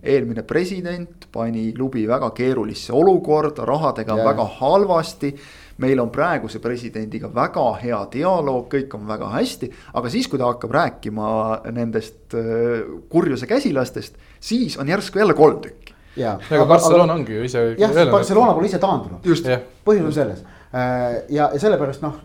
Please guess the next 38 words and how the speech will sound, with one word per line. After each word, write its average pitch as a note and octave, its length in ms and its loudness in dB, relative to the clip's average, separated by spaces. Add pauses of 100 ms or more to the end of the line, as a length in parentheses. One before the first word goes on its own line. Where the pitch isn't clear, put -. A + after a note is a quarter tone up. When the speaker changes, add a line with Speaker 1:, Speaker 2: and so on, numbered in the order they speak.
(440)
Speaker 1:
Aga C#3 120 4
t-, C#3+ 100 -6
seal A#3+ 220 6
ta D#3 80 4
nagu C#3+ 140 2
hoiab F#3 300 8
selle, C3 480 4
noh, D3+ 240 -2
ukse G#3+ 300 0
lahti C#3+ 200 4
Speaker 2:
Just. D3 200 2
Speaker 1:
nii-öelda, C3+ 460 6
et, C3+ 140 -4
et C3+ 120 -4
me C#3 80 -4
saame D#3 260 0
siit B2 160 -6
edasi E3 260 2
Speaker 2:
Aga A#2+ 100 -4
Speaker 1:
minna, B2+ 240 0
Speaker 2:
seda, G3+ 280 0
et C3 60 6
Speaker 1:
aga C3+ 140 2
Juventus'e C#3 720 2
ja B2 160 0
Reali E3+ 360 4
suhtes, B2+ 600 -4
noh, A#2 160 -6
seal C#3+ 220 2
tuleb B2 420 -2
kõikidest C3+ 520 2
kahuritorudest B2+ 680 0
halastamatult A2 600 -2
kogu - 160 -4
Speaker 2:
Ja, E3+ 100 6
Speaker 1:
aeg - 160 0
tuld. G#2+ 220 -4
Speaker 2:
ja, C#3 180 4